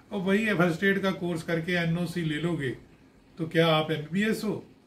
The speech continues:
फिर तो एमबीबीएस करने की क्या जरूरत है? एक बंदा छोटा सा यहाँ पे कोई fault आ गया तो छोटा सा यहाँ कोई चीज़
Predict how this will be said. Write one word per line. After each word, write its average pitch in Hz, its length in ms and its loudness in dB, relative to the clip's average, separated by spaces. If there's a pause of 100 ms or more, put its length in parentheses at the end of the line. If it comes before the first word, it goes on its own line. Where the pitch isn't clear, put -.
फिर 196 80 -4
तो 220 120 -4
एमबीबीएस 226 340 -2
करने 233 280 -2
की 233 140 -2
क्या 220 140 0
जरूरत 202 340 -2
है? 175 100 -10 (2500)
एक 202 220 0
बंदा 160 600 0
छोटा 170 340 -2
सा 156 460 -2 (420)
यहाँ 165 300 0
पे 160 140 -2
कोई 160 240 -2 (300)
fault 185 320 2
आ 135 180 0
गया 135 180 -2
तो - 760 -16 (100)
छोटा 202 280 -2
सा 196 160 -2
यहाँ 196 440 0 (580)
कोई 196 180 -2
चीज़ 190 280 -4